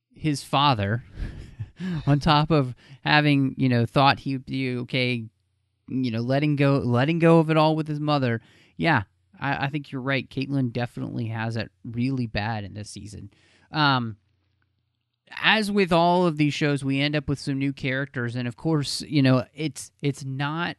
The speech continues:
a show, it's not The Flash without Tom Cavanaugh as some version of Wells. What did you think of, uh, the new version of Harry Wells from Earth two?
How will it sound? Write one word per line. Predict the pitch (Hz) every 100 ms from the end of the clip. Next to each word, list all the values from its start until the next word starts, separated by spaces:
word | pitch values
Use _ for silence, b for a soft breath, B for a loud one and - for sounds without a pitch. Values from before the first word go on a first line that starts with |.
| -
a | 139
show, | - - 127 123 123 127 127 -
it's | - -
not | 143 196 -
The |
Flash | - - 123 113 131 -
without | 117 113 -
Tom | 123 120
Cavanaugh | 120 113 117 120 120 123 -
as | 127 117
some | 131 127 123
version | 120 120 120
of | 110
Wells. | 113 113 123 147 156 - _ _ _ _ _ _ _ _ _ -
What | 147 196
did | 220
you | 202
think | 196 175 165 -
of, | 143 127 127 b b b b b
uh, | 127 123 120 120
the | 120 131
new | 147 170 202 180
version | 143 131 127 123 123 113 113 -
of | 123 117 110 107 107 104 _ _ _ _ _ _ _ _ _ _ -
Harry | 151 131 120
Wells | 120 120 113 110 110 -
from | - 123 110
Earth | - 110 -
two? | - - 90 73